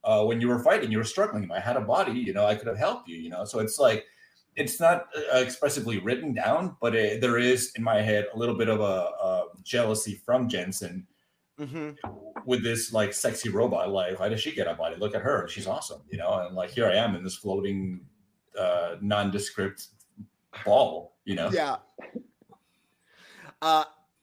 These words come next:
Speaker 2: it, it, and, and, and, you know, Star Wars ha-, now has all the wonderful orb robots. So I can see, I,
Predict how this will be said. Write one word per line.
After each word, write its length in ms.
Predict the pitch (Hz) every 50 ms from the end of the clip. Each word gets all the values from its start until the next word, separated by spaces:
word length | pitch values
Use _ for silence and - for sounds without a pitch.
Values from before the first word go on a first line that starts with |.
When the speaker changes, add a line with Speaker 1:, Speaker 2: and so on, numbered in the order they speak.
| _ _ -
Speaker 2:
it, 240 | 160 160 165 156 -
it, 180 | 160 160 - -
and, 180 | 151 165 160 - -
and, 180 | 151 156 151 - -
and, 220 | 156 156 139 127 -
you 140 | - 180 170
know, 220 | 156 131 113 - - -
Star 340 | - - - 202 196 196 190
Wars 240 | 180 156 143 131
ha-, 240 | 147 151 139 131 127 -
now 200 | 143 139 127 127
has 220 | 123 135 131 117
all 100 | 139 123
the 80 | 117 123
wonderful 580 | 117 120 120 113 113 110 - 123 110 107 110 -
orb 300 | 139 127 127 120 117 110 110
robots. 680 | 104 101 117 117 117 107 92 104 101 98 - - -
So 200 | - - 120 - -
I 120 | 147 147
can 200 | 143 - 156 147
see, 380 | - - - 185 185 190 180 -
I, 140 | 147 147